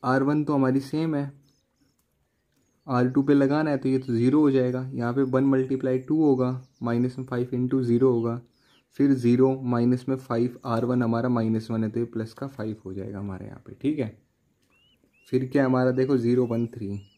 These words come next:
आर थ्री रहेगा हमारा सेम। यही सेम ऑपरेशन है जो ये हमें लगाना है इसमें, जो हमारी आई लिखी हुई है इसमें,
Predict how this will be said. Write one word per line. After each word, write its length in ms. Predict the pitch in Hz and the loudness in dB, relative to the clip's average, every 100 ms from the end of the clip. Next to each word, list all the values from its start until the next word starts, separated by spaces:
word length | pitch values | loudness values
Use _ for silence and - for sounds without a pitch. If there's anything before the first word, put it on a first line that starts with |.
| _ - | _ -8
आर 160 | 107 | -6
थ्री 220 | 110 120 113 | -4 -2 0
रहेगा 260 | 104 104 | 0 0
हमारा 260 | 104 104 139 | -2 -2 -4
सेम। 320 | 139 - 117 - _ _ _ _ _ _ _ _ _ _ _ _ _ _ - | -8 -14 -14 -18 _ _ _ _ _ _ _ _ _ _ _ _ _ _ -10
यही 280 | 123 131 190 | 0 4 4
सेम 360 | 190 - 165 160 | 2 0 0 0
ऑपरेशन 540 | 147 139 135 135 135 | 0 0 -2 0 -2
है 180 | 131 120 | 0 0
जो 160 | 117 120 151 165 _ _ _ - - | 2 2 0 -4 _ _ _ -20 -10
ये 180 | 127 147 | -2 2
हमें 240 | 147 131 131 | 4 4 4
लगाना 420 | 123 120 120 123 | 2 0 0 -2
है 220 | 147 180 - - - | -2 -6 -12 -14 -12
इसमें, 320 | 135 - 120 | -12 -6 -4
जो 120 | 113 113 | -2 0
हमारी 240 | 113 139 131 | 0 -2 -2
आई 160 | 120 | 0
लिखी 320 | 120 117 - | 0 -2 -4
हुई 140 | 117 127 | -2 -2
है 60 | - | -2
इसमें, 360 | - - 101 | -6 -10 -12